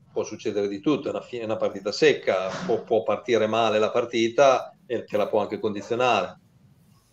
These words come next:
Però, eh, ci sentivamo più forti, ci sentivamo più forti, eh,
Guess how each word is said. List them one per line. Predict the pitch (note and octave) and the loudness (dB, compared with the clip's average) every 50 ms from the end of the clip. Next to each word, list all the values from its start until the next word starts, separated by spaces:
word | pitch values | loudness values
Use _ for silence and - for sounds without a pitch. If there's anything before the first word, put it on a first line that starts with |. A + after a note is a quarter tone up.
| _ _ | _ _
Però, | - C3 B2 B2+ B2+ C3+ C#3+ C#3 C3+ - G#2 G#2 | 6 8 10 10 12 12 10 10 8 4 2 -2
eh, | G2+ G2 F#2+ F#2+ F#2+ F#2+ F#2+ F#2+ F#2 - | -2 -2 -4 -4 -6 -8 -8 -10 -12 -12
ci | - - A#2+ | -10 -10 -6
sentivamo | G#2+ - C#3 B2 G#2 - B2 A2+ A#2+ B2 B2 A#2+ | -2 -2 -2 0 0 0 2 2 2 2 0 -2
più | G#2+ - F#2 | -4 -6 -6
forti, | - - B2 A#2+ G#2+ F2+ - - - F#2 F2+ - - | 4 6 8 8 8 6 2 -2 -8 -14 -14 -16 -14
ci | - A#2 - | -12 -12 -8
sentivamo | - A2 G2+ G#2 G2+ G#2 G#2 G#2 G#2 G2+ | -8 -8 -8 -6 -4 -4 -2 0 -2 -2
più | G2+ A#2+ A2+ | -2 -4 -2
forti, | - A2+ G#2+ G#2+ G#2+ G#2 - - B2 A#2+ A#2+ B2 A#2 - - _ | 4 6 8 8 8 6 4 2 0 2 2 0 -2 -6 -12 _
eh, | - G2+ F#2+ F#2+ F#2 F#2 F#2 F#2 F#2 F2+ F2+ F2+ F2 - - - - | -16 -14 -12 -10 -10 -10 -10 -10 -10 -12 -12 -14 -16 -18 -20 -20 -20